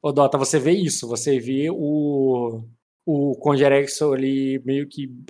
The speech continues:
é, esculachando ali o, o cara que ele já achou que é o capitão lá, o cara que tá no comando. Enquanto os, os soldados tão, tão rendidos. Como o conde é, o con-, é um conde, tá ligado? O, o general que tá ali no comando das tropas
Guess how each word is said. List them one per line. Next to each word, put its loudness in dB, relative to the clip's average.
é, -2
esculachando -2
ali 2
o, 4
o -2
cara 0
que -6
ele -4
já 2
achou -2
que -6
é 2
o -2
capitão -4
lá, 2
o 2
cara 2
que 10
tá 6
no 2
comando. -4
Enquanto 4
os, 2
os 2
soldados 2
tão, -2
tão 0
rendidos. 0
Como 2
o -4
conde 2
é, 2
o 2
con-, 0
é -2
um -2
conde, -2
tá -8
ligado? -8
O, -2
o 2
general 0
que -16
tá -2
ali -4
no -4
comando -4
das -6
tropas -2